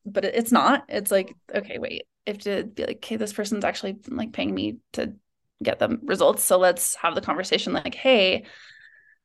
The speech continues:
oh, I know you're frustrated with where you're at, but when we look at your data, like,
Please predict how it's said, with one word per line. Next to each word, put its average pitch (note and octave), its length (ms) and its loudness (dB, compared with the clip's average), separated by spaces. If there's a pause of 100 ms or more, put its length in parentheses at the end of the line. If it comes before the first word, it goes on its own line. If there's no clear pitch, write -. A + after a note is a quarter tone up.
(260)
oh, A3+ 140 10
I A3 120 10
know A#3 120 10
you're A#3+ 160 6
frustrated A3+ 560 2
with G3+ 240 6
where G3+ 120 0
you're F3+ 260 -2
at, G3+ 380 2
but F#3 160 0
when G3 160 -4
we F#3+ 100 -2
look G3+ 320 0
at G3 240 2
your G3 140 -2
data, F#3 640 6
like, F3 240 0